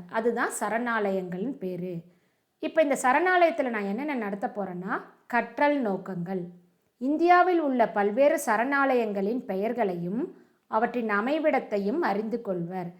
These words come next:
எங்கெங்கெல்லாம் இந்தியால சரணாலயம் இருக்கு, அதனோட பேரை தெரிஞ்சுக்கலாம், அது எந்த ஊர்ல இருக்கு,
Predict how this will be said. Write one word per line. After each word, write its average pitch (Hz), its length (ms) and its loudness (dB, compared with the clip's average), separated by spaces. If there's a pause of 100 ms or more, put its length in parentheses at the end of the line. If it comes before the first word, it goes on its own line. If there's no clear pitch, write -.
(300)
எங்கெங்கெல்லாம் 320 680 4
இந்தியால 240 500 4
சரணாலயம் 202 540 -4
இருக்கு, 175 460 -8 (180)
அதனோட 302 320 2
பேரை 262 320 4
தெரிஞ்சுக்கலாம், 190 720 -2 (240)
அது 233 220 0
எந்த 359 400 4
ஊர்ல 226 320 2
இருக்கு, 185 680 -4